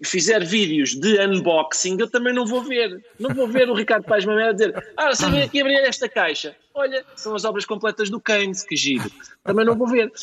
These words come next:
E, portanto, eu, eu fui ver, aprender sobre um ativo que não está, nem sequer está regulado,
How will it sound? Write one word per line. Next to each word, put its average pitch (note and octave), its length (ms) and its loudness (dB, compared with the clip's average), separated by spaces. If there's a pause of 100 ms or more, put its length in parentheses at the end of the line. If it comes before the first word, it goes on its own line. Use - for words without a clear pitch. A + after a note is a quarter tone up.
E, - 80 -4
portanto, G#3+ 480 0
eu, B3+ 240 2 (160)
eu A#3 140 2
fui G#3+ 220 2
ver, F#3+ 520 4 (100)
aprender A3 440 2
sobre G#3+ 260 2
um G#3+ 80 4
ativo G3+ 380 0
que - 60 -8
não F#3+ 80 0
está, F#3 280 2
nem G3 120 0
sequer - 180 -2
está E3 340 -2
regulado, C#3 580 2